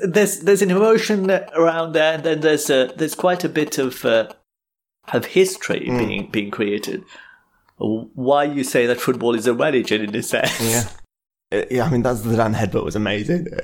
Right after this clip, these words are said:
Speaker 2: 'cause it was the whole story behind it, 'cause wasn't there, it took a while to determine what the guy who he headbutted said, and then wasn't it that, I think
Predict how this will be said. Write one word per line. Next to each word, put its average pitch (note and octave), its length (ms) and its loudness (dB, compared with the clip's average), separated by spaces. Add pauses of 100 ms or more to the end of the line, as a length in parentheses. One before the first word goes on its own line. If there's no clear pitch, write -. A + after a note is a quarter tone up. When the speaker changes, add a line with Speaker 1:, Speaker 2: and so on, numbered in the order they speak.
Speaker 2:
'cause - 160 -2
it A2+ 120 4
was D3 120 2
the D#3 80 2
whole D#3+ 140 2
story D#3+ 220 0
behind A2+ 300 0
it, D#2 100 -4
'cause A2+ 140 -2
wasn't C#3+ 240 -2
there, C3+ 360 0 (480)
it A2+ 100 0
took B2 120 -2
a B2 40 4
while A#2+ 140 6
to G2 120 -8
determine A2 300 2
what A2 140 2
the F2+ 60 -4
guy G#2+ 400 2
who G#2+ 240 -2
he G#2+ 60 6
headbutted G2 300 2
said, F#2 360 2
and A1+ 100 -6
then A2 120 2
wasn't A#2 220 2
it G#2 40 0
that, - 320 0
I - 60 -6
think - 300 -2